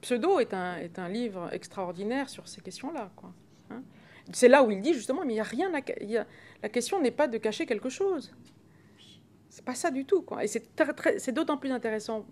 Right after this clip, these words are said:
quand, euh, on travaille un petit peu, euh, on exerce la psychanalyse, c'est-à-dire que ça décentre complètement du côté de,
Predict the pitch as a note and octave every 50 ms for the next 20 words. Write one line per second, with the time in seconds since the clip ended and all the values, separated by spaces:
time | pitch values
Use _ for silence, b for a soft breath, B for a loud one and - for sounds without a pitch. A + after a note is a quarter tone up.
0 | - - - - F#3 F3+ F#3+ - F#3+ F#3 F3+ F3+ F3 F3 F3+ F3 E3+ E3+ - -
1 | - - - - - - - - - - F#3 F#3 F#3+ G3 F#3 F3+ E3+ - - E3+
2 | - F#3+ G3 F#3+ F#3 F3+ F3 E3+ E3 - - - - - F3 F3 F3 F3 F#3 G3
3 | - F#3 F3 - - - F3 F3 - C#4 F#4 G4+ D#4+ - - G#3+ - - - G#3+
4 | - B B B B B B - A#3+ A3 G3+ A#3+ C4 B3+ - - F4+ F4 - -
5 | - - - D4+ - C4 B3+ - E4+ F4+ C#4 B3+ A#3 - A3+ A3+ A#3 - D4+ C#4+
6 | G#3+ A3 G#3+ G3+